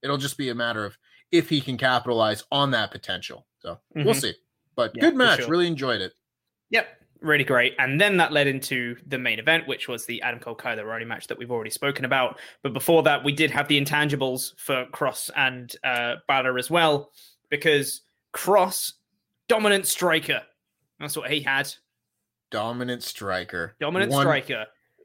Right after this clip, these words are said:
Speaker 1: wins with those dominant strikes.
Speaker 2: Yep. The elbow thing or the forearm to the back. That's, that's a pretty dominant strike. I'll give you that. Yeah. That, that one's not as bad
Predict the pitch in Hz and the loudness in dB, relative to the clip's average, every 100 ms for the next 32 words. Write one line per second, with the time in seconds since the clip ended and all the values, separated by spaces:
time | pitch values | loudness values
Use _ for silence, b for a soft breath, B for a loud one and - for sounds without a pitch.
0 | - 123 151 165 165 135 135 120 131 123 | -8 2 4 6 4 2 0 4 4 4
1 | - 127 123 139 143 143 - - 113 92 | 2 2 4 4 2 0 -2 -4 0 0
2 | 78 - - - _ _ - 143 180 - | -2 -10 -14 -18 _ _ -8 -4 -4 -6
3 | _ _ _ _ _ _ _ _ _ 151 | _ _ _ _ _ _ _ _ _ -10
4 | 143 139 - 160 247 165 170 214 _ _ | -4 -2 0 0 2 0 -2 -6 _ _
5 | _ 143 147 196 127 127 160 180 139 135 | _ -8 -8 -8 -12 -10 -4 -2 0 -2
6 | 170 147 - 120 117 127 - 131 214 - | -6 -12 -14 -12 -10 -10 -10 -6 -6 -4
7 | 151 208 - 254 202 196 202 196 - 151 | -6 -6 -2 0 2 2 0 -4 -4 -2
8 | 156 - 143 147 143 131 127 156 - 135 | -2 -4 -8 -6 -4 -2 -2 -4 -4 -4
9 | 170 _ - 185 - B B 214 240 240 | -4 _ -8 -8 -8 B B 0 0 0
10 | 233 214 180 117 113 | -2 0 2 2 -2